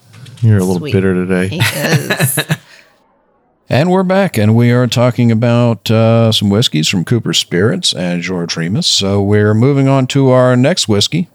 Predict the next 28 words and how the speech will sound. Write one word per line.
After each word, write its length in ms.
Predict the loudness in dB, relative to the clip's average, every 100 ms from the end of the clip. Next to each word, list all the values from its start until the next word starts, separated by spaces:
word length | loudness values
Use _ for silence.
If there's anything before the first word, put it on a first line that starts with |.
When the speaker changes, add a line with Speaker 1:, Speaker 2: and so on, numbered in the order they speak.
| _
Speaker 3:
So, 420 | -4 0 2 2
uh, 340 | 2 4 4 4
who 80 | 2
wants 260 | 0 -4 -4
to 120 | -4
tell 240 | -2 -2
us 140 | -2 0
about 340 | 0 -2 0
the 200 | 0 2
next 280 | 2 -2 -4
one? 180 | -10 -10 _ _ _ _ _ _ _ _
Denise, 300 | -2 0 2
you 60 | 2
wanna 260 | 2 0
do 60 | -2
it? 40 | -12 _
Speaker 2:
Sure. 480 | -8 -4 -2 -2 -6 _ _ _ -20 -20 _
So 240 | -4 -4
this 240 | -2 -2 -2
is 100 | -2
the 100 | -4
ho-, 200 | -4 -6 _ _
um, 720 | -2 0 0 -2 -4 -6 -8 -10 -8
I 100 | -6
may 200 | -4 -6
have 220 | -8 -8
my 180 | -6 -4
numbers 960 | -4 -6 -8 -10 -8 -6 -6 -6